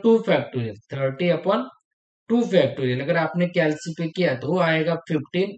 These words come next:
और ये एक्स स्क्वायर as it is plus थर्टी टू upon थ्री factorial, इसका आंसर आएगा थर्टी टू upon थ्री factorial का। So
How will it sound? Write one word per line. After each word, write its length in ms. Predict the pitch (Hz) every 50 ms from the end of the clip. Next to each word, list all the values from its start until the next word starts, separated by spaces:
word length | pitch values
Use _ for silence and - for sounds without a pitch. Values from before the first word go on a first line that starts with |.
| - _ -
और 140 | 143 151
ये 140 | 156 165 - -
एक्स 220 | 156 147 - -
स्क्वायर 340 | - - - 156 156 151 151 139
as 120 | 127 123 120 123
it 100 | 123 123 165
is 100 | 165 - - - - _ _ _ _ _ _ _ _ _ _ _ _ _ _ -
plus 300 | 202 180 143 - - - - - _ _ _ _ _ _ _ _ -
थर्टी 320 | 175 185 190 170 - 220
टू 180 | 214 - 240 220
upon 420 | 214 196 202 - 208 208 208 202 190 - - -
थ्री 160 | 226 233 240 226
factorial, 640 | 190 202 180 156 - - - 165 151 131 113 107 107 - _ _ _ _ _ _ -
इसका 360 | 139 131 - - - 190 185
आंसर 300 | 180 180 170 - 180 175
आएगा 260 | 165 160 160 160 170
थर्टी 400 | 160 - 160 151 147 - 170 160
टू 100 | 156 170
upon 320 | 160 151 151 165 160 156 151 -
थ्री 100 | 151 160
factorial 680 | 151 151 151 135 143 - - 151 151 147 139 135 135 127 - -
का। 120 | 131 123 - - _ _ _ _ _ _ _ _ _ _ _ _ _ _ _ _ _ _ _ _ _ _ _ - - - _ _ _ - -
So 100 | - 147